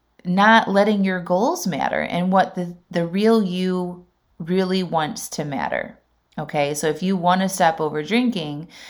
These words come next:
and that's something that you're working on, and you let those in the moment thoughts like, "It doesn't matter," and you have that drink or drinks,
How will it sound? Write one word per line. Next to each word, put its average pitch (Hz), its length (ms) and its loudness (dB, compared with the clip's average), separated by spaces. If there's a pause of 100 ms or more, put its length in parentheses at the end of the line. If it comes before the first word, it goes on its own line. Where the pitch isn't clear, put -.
(180)
and 165 160 -2
that's 170 160 2
something 165 300 -2
that 151 80 -6
you're 151 120 -2
working 208 460 0
on, 139 340 -2
and 160 240 -6
you 175 120 -4
let 175 360 2
those 160 280 0
in 175 180 -2
the 170 80 -2
moment 160 460 -4
thoughts 208 460 6
like, 151 200 0
"It 170 160 -4
doesn't 160 340 0
matter," 214 600 2 (840)
and 170 160 0
you 170 100 -2
have 165 200 4
that 156 220 0
drink 226 560 -2 (240)
or 151 140 -2
drinks, 214 720 -4